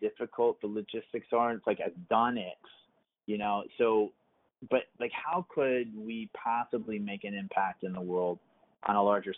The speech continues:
scale? And the way to do that is to empower the people that are on the <laughs> ground doing exactly that.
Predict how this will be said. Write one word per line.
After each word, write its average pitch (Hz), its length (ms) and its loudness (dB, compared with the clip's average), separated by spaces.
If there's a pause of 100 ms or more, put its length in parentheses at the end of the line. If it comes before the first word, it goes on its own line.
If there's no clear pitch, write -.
scale? 107 400 4
And 104 100 -4
the 101 80 -2
way 110 240 4
to 110 100 0
do 113 200 0
that 110 140 4
is - 140 -8
to 107 60 -2
empower 104 500 6
the 98 120 -8 (100)
people 107 300 -2
that 95 120 0
are 92 140 0
on 101 220 0
the 104 80 -4
<laughs> 104 100 -4
ground - 320 0 (160)
doing 101 320 -8 (140)
exactly 87 540 -4
that. - 840 -10